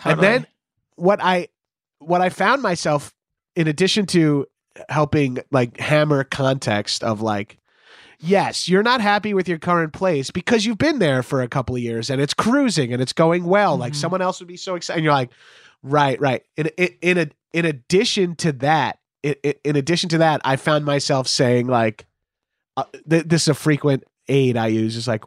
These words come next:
Speaker 1: "Why am I letting this bother me?
Speaker 2: Mm-hmm. That's
Speaker 1: This
Speaker 2: good.
Speaker 1: is completely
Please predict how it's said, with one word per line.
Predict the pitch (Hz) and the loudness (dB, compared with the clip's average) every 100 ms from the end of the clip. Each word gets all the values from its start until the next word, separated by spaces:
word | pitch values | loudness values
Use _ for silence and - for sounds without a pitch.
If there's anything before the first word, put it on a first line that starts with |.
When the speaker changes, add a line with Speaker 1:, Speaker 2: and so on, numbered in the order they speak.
| - | -12
Speaker 1:
"Why | 120 127 151 170 202 | -2 2 4 4 2
am | 208 190 | 0 -2
I | 175 151 | -2 -2
letting | 131 143 143 131 127 | -2 0 0 -2 -2
this | 120 123 | -4 -4
bother | 127 113 107 104 98 - | -2 2 2 2 -4 -10
me? | - 208 | -8 -4
Speaker 2:
Mm-hmm. | 208 180 160 165 160 - | -2 0 -2 -2 -6 -8
That's | 147 - | -4 2
Speaker 1:
This | 160 | 4
Speaker 2:
good. | 127 | 4
Speaker 1:
is | - | 2
completely | 233 190 - 208 254 262 247 240 | 0 -2 -4 -2 -2 -2 -4 -4